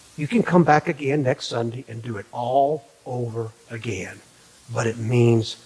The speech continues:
nothing whatsoever. What happened? Because the people's hearts, attitudes, and actions were wrong.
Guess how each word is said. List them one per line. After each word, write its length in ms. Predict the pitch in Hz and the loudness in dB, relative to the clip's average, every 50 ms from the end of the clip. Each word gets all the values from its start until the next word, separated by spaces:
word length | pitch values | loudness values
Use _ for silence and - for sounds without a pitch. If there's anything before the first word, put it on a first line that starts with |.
| - - - | -20 -14 -12
nothing 460 | 113 107 104 - - - - - - - - _ - - _ _ - - - - - - - - - | -10 -8 -6 -8 -8 -10 -14 -20 -20 -20 -20 _ -20 -20 _ _ -20 -20 -20 -20 -20 -20 -20 -16 -8
whatsoever. 760 | 110 113 107 - - - 120 110 101 107 104 107 - 120 117 - - - - - _ _ _ _ _ _ - - - - - - - - - _ _ - - - - _ _ _ _ - - - - - - - - - _ - - - | -4 -2 -2 -2 -2 -2 -2 -2 -2 -4 -6 -8 -10 -14 -18 -18 -20 -20 -20 -20 _ _ _ _ _ _ -20 -20 -20 -20 -20 -20 -20 -20 -20 _ _ -20 -20 -20 -20 _ _ _ _ -20 -20 -20 -20 -20 -20 -20 -20 -12 _ -4 2 6
What 160 | 151 156 135 | 6 6 8
happened? 460 | 143 147 143 143 143 156 131 123 120 - - _ _ _ _ _ _ _ _ _ _ _ _ _ _ _ _ _ _ _ _ _ _ _ _ _ _ _ _ _ _ _ _ _ _ _ _ - | 8 8 6 6 6 4 2 2 0 -8 -16 _ _ _ _ _ _ _ _ _ _ _ _ _ _ _ _ _ _ _ _ _ _ _ _ _ _ _ _ _ _ _ _ _ _ _ _ -4
Because 300 | - 131 - 160 139 120 | 0 6 6 6 6 6
the 100 | 143 131 | 4 4
people's 300 | - 156 139 - 156 - | 4 2 0 0 -2 0
hearts, 600 | - 170 156 143 135 - - - - - - - _ _ _ _ _ _ _ _ _ - | 4 6 6 6 4 2 -6 -12 -10 -12 -12 -14 _ _ _ _ _ _ _ _ _ 0
attitudes, 600 | - 139 143 131 123 - - 135 135 123 110 151 | 4 4 4 4 2 -2 -4 -4 -4 -4 -4 -4
and 100 | 139 120 | -4 -2
actions 520 | - 127 131 - - - - 120 110 98 - | 0 0 0 0 -4 -10 -12 -12 -14 -18 -18
were 120 | 101 104 | -18 -16
wrong. 320 | 104 101 98 92 - - | -14 -12 -12 -12 -12 -16